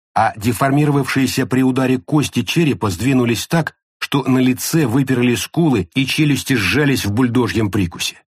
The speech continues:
Только выдающийся нос остался невредим и по-прежнему торчал на лице, как клюв печального попугая.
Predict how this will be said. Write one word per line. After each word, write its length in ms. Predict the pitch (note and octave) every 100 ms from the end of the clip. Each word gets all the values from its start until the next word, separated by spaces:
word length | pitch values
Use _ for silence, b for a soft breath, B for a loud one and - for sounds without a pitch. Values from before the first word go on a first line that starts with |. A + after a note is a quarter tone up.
| _ _ _ _ _ _
Только 380 | E3 E3 E3+ E3
выдающийся 880 | B2+ C#3 D3+ E3 D#3 - D3 - D3
нос 380 | C3 F3 C#3 -
остался 500 | G2+ - - A#2 A2+
невредим 640 | A#2 G#2 G#2+ G#2 E3 F#2 _ _ _
и 80 | G#2+
по-прежнему 600 | A2 A2 D#3 C#3+ C#3 B2+
торчал 480 | B2 B2 A2+ D3+ C3+
на 100 | A#2+
лице, 400 | A#2 - - C#3
как 320 | B2+ G#2+ -
клюв 420 | - A#2+ C#3 - -
печального 600 | A2+ - A#2 G2+ G2 F#2
попугая. 600 | F#2 G#2+ F2+ D#2+ -